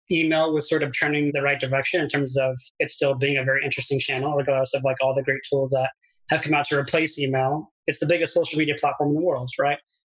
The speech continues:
Everyone's on it. So we just think email is the best way to build a relationship with our readership and have direct engagement with our readership.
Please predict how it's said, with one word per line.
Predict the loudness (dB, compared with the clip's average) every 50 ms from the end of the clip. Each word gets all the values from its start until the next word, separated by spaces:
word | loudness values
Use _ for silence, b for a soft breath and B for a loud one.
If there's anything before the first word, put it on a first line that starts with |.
| -6
Everyone's | -4 -2 0 2 2 2 0 2
on | 0 0 0 -2
it. | -4 -8 _ _ b b b b b b
So | -8 -2 0 0 2 2 0 0 2
we | 0 2
just | 2 0 -2 0 -2
think | -2 -2 0 0
email | 0 2 2 2 0 0
is | -2 -2
the | -2 0
best | 0 0 0 0 0
way | 0 0 2
to | 0 0
build | 2 2 2 2 0 -2 -2 0
a | 0
relationship | 2 2 2 2 0 -2 -2 -2 -4 -2 0
with | -2 0 0 0
our | 0 2 0
readership | 0 0 0 -2 -2 -2 -2 -4 -6 _ -14 _ _ _ -4
and | -2 -2 0 0 0 0 0 0 0 -2 -4 -6 -8 -12 -14 -14 _ -6 -4 -2
have | -2 -2 -2
direct | 0 0 0 0 0 -2 -2
engagement | 0 0 0 0 0 -4 -2 -2
with | -2 0 0
our | 2
readership. | 2 2 0 0 -2 2 2 0 0